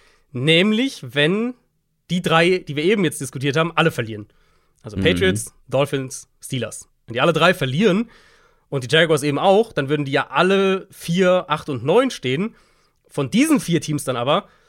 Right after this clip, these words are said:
Speaker 1: hat Jacksonville den besten Rekord, was, ähm,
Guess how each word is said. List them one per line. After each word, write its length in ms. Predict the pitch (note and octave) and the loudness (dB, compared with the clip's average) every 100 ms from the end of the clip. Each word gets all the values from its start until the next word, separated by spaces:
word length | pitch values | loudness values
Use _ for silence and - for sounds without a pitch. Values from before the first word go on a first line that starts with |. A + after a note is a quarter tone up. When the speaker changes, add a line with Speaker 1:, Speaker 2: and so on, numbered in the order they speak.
| _ _ _ _ - | _ _ _ _ -6
Speaker 1:
hat 140 | D#3+ | 0
Jacksonville 360 | C#4 F#3+ C3+ A#2+ | 0 0 -2 -4
den 100 | A2+ | -6
besten 260 | A2+ - | -8 -8
Rekord, 400 | A2 A#2 C#3+ D3 | -8 -4 -6 -6
was, 280 | A#2+ A#2 - | -6 -6 -6
ähm, 520 | B2+ A#2 A#2 A#2 A2+ | -4 -4 -4 -8 -10